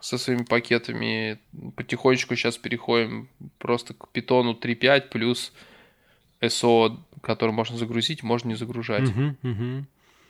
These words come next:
Speaker 2: Слушай, а расскажи немножко просто про твою инфраструктуру, то есть, так сказать, ну, там, C I, и вот, так сказать, что вы используете, то есть, к-, как у вас там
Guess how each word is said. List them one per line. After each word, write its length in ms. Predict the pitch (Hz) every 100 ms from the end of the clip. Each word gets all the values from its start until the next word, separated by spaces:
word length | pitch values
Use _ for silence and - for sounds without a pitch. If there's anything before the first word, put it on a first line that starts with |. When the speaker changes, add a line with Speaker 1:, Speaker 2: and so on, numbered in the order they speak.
| _ - - - -
Speaker 2:
Слушай, 180 | 196 160
а 20 |
расскажи 280 | 147 - 240
немножко 280 | 285 247 -
просто 300 | 156 180 170
про 280 | 135 151 151
твою 260 | 135 143 143
инфраструктуру, 680 | 127 147 - 147 - 147
то 60 | 110
есть, 100 | 107
так 140 | - 110
сказать, 220 | 110 -
ну, 280 | 120 127 117
там, 180 | 113 107
C 180 | - 131
I, 240 | 139 135
и 120 | 113
вот, 220 | 113 107 -
так 140 | 110
сказать, 200 | - 110
что 280 | - - 113
вы 360 | 107 101 98
используете, 580 | 98 - 107 101 98 -
то 100 | -
есть, 140 | 98 -
к-, 160 | - -
как 240 | 107 -
у 40 | 95
вас 120 | -
там 420 | 90 90 90 95